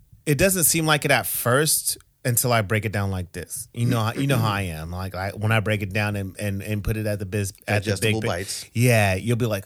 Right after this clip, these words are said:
Speaker 1: "Oh shit, they got us. Like, they
Speaker 2: Damn.
Speaker 1: stole our money."
Speaker 2: Motherfuckers.
Speaker 1: So Pirates of the Caribbean is a ride in
Speaker 2: So wait, is it Caribbean or Caribbean?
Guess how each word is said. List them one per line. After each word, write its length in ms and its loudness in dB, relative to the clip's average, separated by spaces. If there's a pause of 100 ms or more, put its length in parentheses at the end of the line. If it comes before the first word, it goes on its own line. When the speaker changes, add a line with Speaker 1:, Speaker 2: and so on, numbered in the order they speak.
(120)
Speaker 1:
"Oh 220 0
shit, 840 0
they 140 6
got 400 8
us. 260 -2
Like, 220 4
they 140 2
Speaker 2:
Damn. 20 2
Speaker 1:
stole 360 6
our 180 6
money." 520 2
Speaker 2:
Motherfuckers. 480 -20 (520)
Speaker 1:
So 320 0
Pirates 420 2
of 80 -8
the 80 -4
Caribbean 760 -2 (100)
is 160 -2
a 100 0
ride 580 -2 (120)
in 140 -2
Speaker 2:
So 100 4
wait, 180 2
is 140 -4
it 60 -6
Caribbean 520 -4
or 80 -6
Caribbean? 520 -8